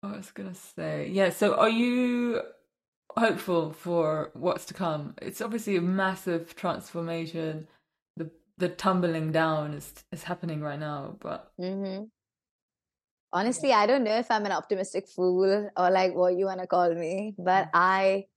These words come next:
Speaker 2: fully am. I, I, I've always been, like, a, I've always been a lover of life. I love life and I love everything that comes with it, you know, whether it's the challenges, whether it's the,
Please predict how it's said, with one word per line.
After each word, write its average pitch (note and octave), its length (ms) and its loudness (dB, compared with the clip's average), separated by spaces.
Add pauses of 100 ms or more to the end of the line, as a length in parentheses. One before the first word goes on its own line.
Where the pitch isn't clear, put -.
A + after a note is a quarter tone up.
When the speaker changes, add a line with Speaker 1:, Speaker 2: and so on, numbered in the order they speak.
(520)
Speaker 2:
fully G#3 360 8
am. D#3 500 0 (140)
I, F3 520 6 (360)
I, F#3+ 420 6 (720)
I've C4 160 6
always B3+ 380 6
been, B3 160 4
like, A#3 180 -2
a, A#3 160 0 (140)
I've G3+ 220 0
always B3 320 6
been B3 120 0
a B3 80 2
lover F3 280 4
of G3+ 180 6
life. E3+ 320 -2 (180)
I A3 100 6
love G#3 280 6
life D#3+ 360 0 (220)
and F3 400 0 (1120)
I A3 120 6
love A#3+ 180 6
everything A#3 480 6
that G3+ 140 2
comes F3+ 260 -2
with E3+ 200 2
it, E3 220 2
you F#3 140 2
know, F3+ 160 2
whether F3+ 240 6
it's G3 180 6
the F#3+ 120 -2
challenges, F3 680 4
whether F3 480 2
it's - 460 0 (280)
the, E3+ 480 6